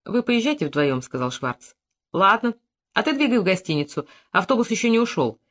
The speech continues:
и в автобусе сидит он", — подразнил Уайли. "Может, и столкуетесь?" "Нет, я с вами поеду", — поспешно сказал Шварц. Мы вышли, разом окунувшись в загородную мглу, сели в такси, и Шварц словно бы повеселел, похлопал меня поощрительно по коленке.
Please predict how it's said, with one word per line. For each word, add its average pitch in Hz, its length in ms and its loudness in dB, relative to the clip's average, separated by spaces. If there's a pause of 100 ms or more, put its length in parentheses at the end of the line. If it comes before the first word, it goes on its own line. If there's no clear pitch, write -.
(120)
и 175 80 2
в 165 40 4
автобусе 180 440 0
сидит 185 480 -4
он", — 185 380 0 (180)
подразнил 147 480 -2
Уайли. 127 340 -2 (260)
"Может, 269 260 0
и 269 40 0
столкуетесь?" 247 760 -2 (720)
"Нет, 156 240 -2 (260)
я 208 140 -2
с - 80 -12
вами 135 180 -2
поеду", — 135 400 -2 (180)
поспешно 151 400 -6
сказал 143 300 -4
Шварц. - 460 -10 (600)
Мы 269 200 2
вышли, 320 340 0
разом 254 340 2
окунувшись 220 500 0
в 135 40 -12
загородную 165 520 0
мглу, 165 420 -2
сели 285 240 0
в - 80 -8
такси, 156 400 -6
и 196 120 -6
Шварц 285 520 -4
словно 226 320 -2
бы 196 100 -4
повеселел, 139 640 -6 (340)
похлопал 240 400 0
меня 185 240 2
поощрительно 175 560 -2
по - 140 -6
коленке. 123 560 -6